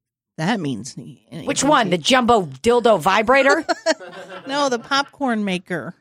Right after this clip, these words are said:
Speaker 2: Mm, I didn't ask for that.
Speaker 1: Well, fuck.
Speaker 2: <laughs> Yeah.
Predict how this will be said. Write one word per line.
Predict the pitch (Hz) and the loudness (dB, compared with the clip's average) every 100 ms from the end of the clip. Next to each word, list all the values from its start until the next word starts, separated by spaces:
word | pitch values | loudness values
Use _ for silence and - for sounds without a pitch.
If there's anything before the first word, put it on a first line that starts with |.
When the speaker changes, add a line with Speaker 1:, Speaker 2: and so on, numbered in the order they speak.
| - | -14
Speaker 2:
Mm, | 139 127 107 _ 143 | -10 -10 -12 _ -20
I | 123 139 | -8 -6
didn't | 208 143 | -4 -4
ask | 110 113 - | -6 -12 -16
for | _ | _
that. | 65 151 - - - - - - | -14 -14 -16 -20 -18 -8 -8 -8
Speaker 1:
Well, | - 311 | -2 -2
fuck. | - - 381 381 262 - _ _ | -2 -2 2 2 2 -2 _ _
Speaker 2:
<laughs> | - | -10
Yeah. | 190 | -6